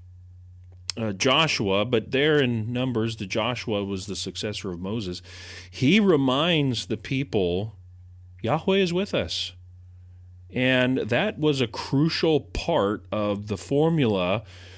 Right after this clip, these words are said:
for their success in taking the land, was that Yahweh is with us.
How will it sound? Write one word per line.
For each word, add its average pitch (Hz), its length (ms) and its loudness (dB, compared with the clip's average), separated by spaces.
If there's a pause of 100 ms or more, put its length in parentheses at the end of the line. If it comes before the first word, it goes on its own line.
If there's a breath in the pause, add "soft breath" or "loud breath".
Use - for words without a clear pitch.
(200 loud breath)
for 127 140 0
their 120 140 4
success 113 520 0
in 98 80 -4
taking 95 300 -2
the 90 80 -4
land, 87 340 -4 (560 loud breath)
was 90 160 -8
that 95 180 -2
Yahweh 127 760 2
is 98 200 -4
with 95 360 -2
us. - 420 -10